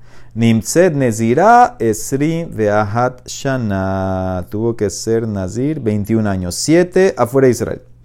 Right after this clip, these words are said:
Siete en Israel por lo que le dijo Bet Hillel y ahora se impurificó al final. Más otros siete.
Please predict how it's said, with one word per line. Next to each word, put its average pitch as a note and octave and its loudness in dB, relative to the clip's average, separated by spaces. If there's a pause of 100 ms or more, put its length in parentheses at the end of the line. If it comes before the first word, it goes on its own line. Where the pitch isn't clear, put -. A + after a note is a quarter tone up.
(320)
Siete E3+ 4
en E3 4
Israel C#3 6
por C3+ 4
lo B2 8
que A#2+ 2
le A#2+ 6
dijo C3+ 6
Bet A#2+ 4
Hillel B2 4
y C3+ 8
ahora C3+ 8
se - -2
impurificó A#2+ 2
al B2 4
final. C#3+ 0 (160)
Más F#2+ -6
otros E3+ -2
siete. F#3 0